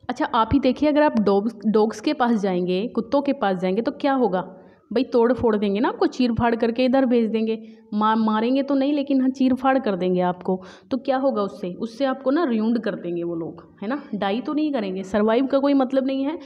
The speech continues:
to be surprised का। अब कुत्तों में जाके surprise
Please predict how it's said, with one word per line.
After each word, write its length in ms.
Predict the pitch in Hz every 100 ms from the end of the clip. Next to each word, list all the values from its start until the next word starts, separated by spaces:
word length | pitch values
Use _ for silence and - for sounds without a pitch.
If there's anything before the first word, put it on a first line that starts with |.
| - - 262
to 80 |
be 140 | 254 285
surprised 480 | 247 226 226 240 -
का। 120 | 247
अब 220 | 247 233
कुत्तों 300 | - 220 285
में 120 | 277
जाके 220 | 269 269
surprise 440 | 285 269 233 226